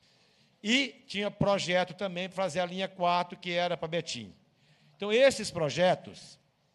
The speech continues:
foram executados da linha um, da linha dois, da linha três, e da linha quatro, quando nós chegamos em dois mil e quinze, tava em licitação, terminou a licitação,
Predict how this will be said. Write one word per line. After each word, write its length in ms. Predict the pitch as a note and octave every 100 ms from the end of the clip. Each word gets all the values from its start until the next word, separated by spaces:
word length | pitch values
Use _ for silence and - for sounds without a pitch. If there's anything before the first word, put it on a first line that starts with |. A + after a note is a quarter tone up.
| _ - _
foram 520 | - - G#3+ A3+ D#3+ -
executados 1300 | G#3+ C4+ A3+ D3+ A#3 - - D3+ D3 D3+ D#3+ - - _
da 160 | C#3+
linha 240 | C3+ C3+ F3
um, 200 | F#3+ A3+
da 100 | F3
linha 180 | C#3+ D3+
dois, 280 | C#3+ G3
da 80 | D#3+
linha 160 | C3 D3+
três, 520 | E3+ F3 G#3 - - _ _ _ _ _ _ _
e 320 | A3+ C4+ G3 - - _ _ _ _
da 180 | E3 A3+
linha 240 | G3+ G3+ F#3+
quatro, 640 | - G#3 A3 G#3 B2 F#2+ _ _ _ _
quando 280 | F#3 A#3 G3
nós 160 | F#3
chegamos 400 | - F3 D3+ D#3
em 20 |
dois 200 | D#3+ F3+
mil 120 | D3+ F#3
e 40 |
quinze, 360 | F#3 G#3 G#3+ G3
tava 280 | F#3 F3+
em 60 | E3+
licitação, 720 | E3+ F#3 F3+ G#3 - G#3+ A#3+
terminou 420 | A3+ G3+ F#3+ E3 E3+
a 20 |
licitação, 680 | D3+ E3+ F#3+ F3+ F#3+ G#3